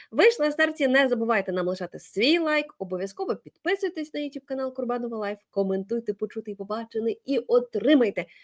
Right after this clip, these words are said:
величезну насолоду. Адже знаєте, чим сьогодні пахло від ранку в Останкіно? У Москві. Панікою та істерикою. Подейкують мої джерела, що Скабєєва до останнього навіть не хотіла виходити на роботу.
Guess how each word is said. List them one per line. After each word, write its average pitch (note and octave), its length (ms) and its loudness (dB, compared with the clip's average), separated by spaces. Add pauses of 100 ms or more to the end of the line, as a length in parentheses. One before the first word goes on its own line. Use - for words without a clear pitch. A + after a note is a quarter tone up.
(120)
величезну A3+ 460 6
насолоду. F#3+ 580 2 (400)
Адже C4+ 240 6
знаєте, G#4 260 6
чим C#4+ 200 0
сьогодні C4+ 380 2
пахло C4+ 520 4
від G3+ 260 2
ранку C4 560 4
в F#3 60 4
Останкіно? A3 840 0 (160)
У G#4 120 6
Москві. F4 480 2 (360)
Панікою F#3 540 -2 (100)
та C#3 100 -12
істерикою. C#4+ 680 -2 (420)
Подейкують E4 580 8
мої C#4 300 2
джерела, C#4 440 4
що - 160 -6
Скабєєва C#4 480 2
до C4 140 2
останнього C4 420 -2
навіть C4+ 220 0
не B3 80 -2
хотіла D4 340 -4
виходити B3 560 -2
на A3+ 180 -2
роботу. A3 560 0